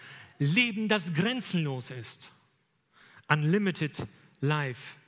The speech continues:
könnte man sagen. Nun, wenn das eintritt,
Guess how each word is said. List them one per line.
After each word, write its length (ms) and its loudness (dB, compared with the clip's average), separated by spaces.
könnte 260 -6
man 160 -6
sagen. 400 -8
Nun, 220 0
wenn 220 0
das 220 2
eintritt, 560 0